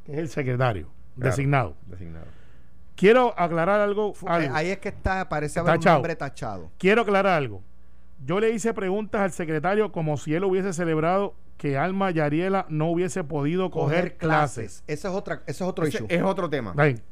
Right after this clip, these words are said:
Speaker 3: Un tema es las clases
Speaker 2: Y otro que
Speaker 3: y
Speaker 2: se
Speaker 3: otro
Speaker 2: suspende el
Speaker 3: tema
Speaker 2: pleito.
Speaker 1: Pero,
Speaker 3: Correcto.
Speaker 1: pero está bien, jueces, este, voy, voy con la prueba. Cuando hablaba con él y veía los screenshots, me di cuenta de que yo me había confundido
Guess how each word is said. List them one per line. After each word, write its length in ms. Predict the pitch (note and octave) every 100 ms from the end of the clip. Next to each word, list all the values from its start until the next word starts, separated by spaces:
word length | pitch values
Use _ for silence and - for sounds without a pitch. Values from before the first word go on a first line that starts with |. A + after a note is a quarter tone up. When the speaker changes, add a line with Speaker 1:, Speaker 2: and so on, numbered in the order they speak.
| -
Speaker 3:
Un 140 | D#3+
tema 260 | F3+ G3 A3
es 60 |
las 160 | A3 A#3
clases 580 | - E3+ D3+ G#3+ A3 - -
Speaker 2:
Y 80 | C#3
otro 180 | D3+ F#3+
que 60 | F#3+
Speaker 3:
y 40 |
Speaker 2:
se 60 | E3
Speaker 3:
otro 120 | E3+
Speaker 2:
suspende 240 | D#3+ E3
el 80 | F3
Speaker 3:
tema 60 | G#3+
Speaker 2:
pleito. 300 | C#3+ - G#2+
Speaker 1:
Pero, 200 | A#2+ A#2+
Speaker 3:
Correcto. 260 | A#2 A2+ A#2
Speaker 1:
pero 220 | A#2+ A#2+
está 140 | A#2+ C#3+
bien, 180 | G3 D#3
jueces, 300 | G3+ F3 G#2+
este, 440 | G#2+ - G2+ - - A2
voy, 140 | B2
voy 140 | C3 C#3
con 120 | F#3
la 100 | G3
prueba. 400 | F#3+ G#3+ E3 G#2 - - - - - - - - -
Cuando 360 | G3 G3 F#3 F3
hablaba 380 | E3+ G#3 B3+
con 180 | A#3 A3
él 260 | A3 F#3 E3 -
y 80 | E3
veía 320 | D3+ D3 F#3
los 180 | A3 G#3
screenshots, 680 | - A3+ A3+ D#3 F#3 D#3 -
me 320 | E3 F3 E3+
di 220 | E3 C4 D4
cuenta 720 | A3 A#3 F#3+ D3 D3+ F3 - - - - - - F#3+
de 400 | C#3+ D3 F3 E3+
que 240 | E3+ D#3+ C#3
yo 280 | F#3+ B3+
me 220 | G#3 F#3 E3
había 500 | D3+ D#3+ A3+ A3+ A3
confundido 920 | F#3+ F3 D#3 D#3 D#3 F#3 D3+ C3+